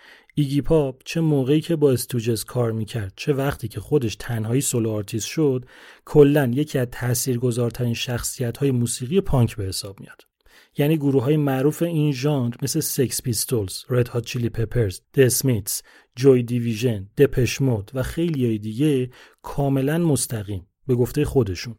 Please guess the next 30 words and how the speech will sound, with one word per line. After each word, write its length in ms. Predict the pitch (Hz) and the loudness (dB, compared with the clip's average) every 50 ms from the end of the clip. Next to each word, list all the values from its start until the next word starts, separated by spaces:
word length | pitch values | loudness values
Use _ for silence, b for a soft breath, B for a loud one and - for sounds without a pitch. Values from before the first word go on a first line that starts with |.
| b b b b b b b | b b b b b b b
از 180 | - 139 131 127 - | -4 -4 -4 -2 -4
ایگی 200 | 147 117 113 117 | -4 -2 -2 -2
پاپ 220 | - - 117 107 | 0 0 0 0
تاثیر 400 | - - 98 95 - - 104 95 | -2 -4 -6 -6 -6 -6 -8 -10
گرفتن. 400 | 92 92 92 95 - - - - - _ _ _ _ _ _ B B B B B B B | -10 -12 -16 -18 -18 -18 -20 -20 -20 _ _ _ _ _ _ B B B B B B B
ایگی 260 | - 156 151 143 143 | 2 2 4 4 2
پاپ 260 | 135 - 143 113 104 - | 2 4 2 2 2 -2
توی 200 | - - 139 123 | -8 -4 -2 -2
این 200 | 120 - 135 127 | -2 -2 0 0
مدت 500 | 120 120 117 110 110 - 156 151 135 127 | 0 0 -2 -2 -2 -2 -2 -2 -2 -4
سراغ 360 | 123 - - 131 135 139 165 | -6 -4 -2 -2 0 0 -2
ژانرهای 380 | 147 127 143 131 123 120 139 165 | -2 0 0 0 2 2 2 0
خیلی 300 | - - 139 127 110 107 | 0 0 0 0 0 -2
زیادی 420 | 104 104 107 110 104 98 92 92 | -4 -2 -2 0 0 0 -2 -6
رفته، 340 | 87 87 87 - - - - _ _ B B B B B B B | -12 -14 -16 -16 -18 -20 -20 _ _ B B B B B B B
از 240 | - 123 120 - - | -4 -4 -4 -4 -2
پانک 300 | - 123 123 123 117 117 | 0 0 2 2 2 0
راک 300 | - 139 135 131 117 - | 0 -2 -4 -4 -4 -6
و 40 | 101 | -10
هارد 360 | 92 98 110 113 113 104 101 | -8 -6 -4 -4 -4 -4 -2
راک 260 | 113 123 123 123 - | -2 -2 -2 -2 -4
و 40 | 107 | -8
گاراژ 480 | 101 101 127 120 113 110 107 101 95 117 | -6 -2 0 0 0 0 -2 -2 -2 -2
راک 160 | 135 135 123 | -2 -2 -2
گرفته 600 | 110 113 101 104 98 - - - 139 127 117 117 | -4 -4 -4 -4 -6 -8 -4 -2 -2 -2 -2 -4
تا 200 | 113 - - 113 | -8 -8 -8 -8
جز 460 | 110 107 104 117 127 127 127 113 101 | -6 -6 -2 0 2 2 2 0 -2
و 80 | 101 92 | -4 -6
بلوز 420 | 92 101 107 113 127 147 156 139 | -6 -6 -2 0 0 0 2 0
و 40 | 170 | 0